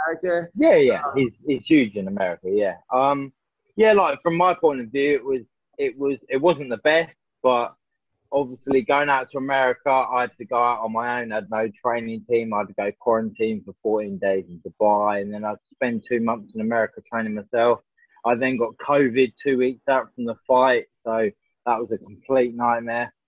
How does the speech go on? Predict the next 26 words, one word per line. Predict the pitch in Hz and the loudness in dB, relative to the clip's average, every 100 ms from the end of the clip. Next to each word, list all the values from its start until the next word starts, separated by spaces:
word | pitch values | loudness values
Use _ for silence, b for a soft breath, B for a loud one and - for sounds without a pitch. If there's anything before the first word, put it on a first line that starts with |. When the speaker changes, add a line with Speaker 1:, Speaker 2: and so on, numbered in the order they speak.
| _ - | _ -2
Speaker 2:
Uh, | 120 117 | 2 2
managed | 120 123 113 - | 2 0 -2 -10
to | 104 | 0
get | 117 110 | 0 0
a | 110 | -4
negative | 113 117 107 104 - | -2 -2 -2 -10 -8
test | 139 120 - | -2 -2 -4
about | 107 113 107 104 - _ _ - | -4 2 4 2 -2 _ _ -2
five | 127 120 101 | 2 2 0
days | 117 113 98 | -2 -2 -4
before | 104 - 117 | -12 -4 0
the | 104 - | 0 0
fight | 120 131 123 - | 2 4 2 -2
and, | 123 120 117 117 | -6 -6 -6 -10
and | 117 113 | -8 -2
went | 123 110 | -4 -4
and | 110 | -6
fought. | - 139 101 | 2 4 4
It | 107 | 0
wasn't | 151 196 139 123 | 0 -2 -2 -4
my | 113 | -2
best, | 139 160 156 _ - | 2 0 -2 _ -2
but | 131 123 - _ _ _ _ - | 0 0 -2 _ _ _ _ -6
under | 135 127 123 | -4 -4 -6
the | 107 | -2
circumstances, | 139 123 110 101 117 110 104 110 107 | 0 0 -2 -6 -2 -2 -2 -2 -2